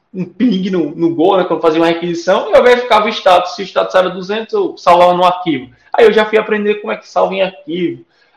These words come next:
É, enfim, tinha várias coisas bem, bem, bem legal, é um código meio tosco lá, e eu, mas eu deixo porque, cara, é algo que me fez aprender, né? Ah, eu queria aprender,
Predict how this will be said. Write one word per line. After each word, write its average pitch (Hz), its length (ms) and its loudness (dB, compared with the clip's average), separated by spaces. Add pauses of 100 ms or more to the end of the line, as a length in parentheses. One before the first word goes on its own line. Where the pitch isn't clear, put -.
(140)
É, 127 480 4
enfim, 165 400 -6 (920)
tinha 262 180 0
várias 190 320 4
coisas 190 260 2
bem, 202 260 -8
bem, - 240 -18 (120)
bem - 560 -8
legal, 175 420 6
é 196 60 4
um 190 220 -4 (180)
código 175 280 2
meio 185 240 0 (100)
tosco 143 440 -2
lá, 135 280 6
e - 200 -4 (140)
eu, - 180 -12 (320)
mas 214 160 -8
eu 269 120 4
deixo 202 280 2
porque, - 380 -2 (140)
cara, - 480 2
é - 100 -6
algo 190 260 2
que 208 340 -6
me 190 140 -8
fez 185 220 -2
aprender, 185 480 0
né? 139 180 -6 (320)
Ah, 175 220 6
eu 170 160 2
queria 180 260 2
aprender, 190 840 0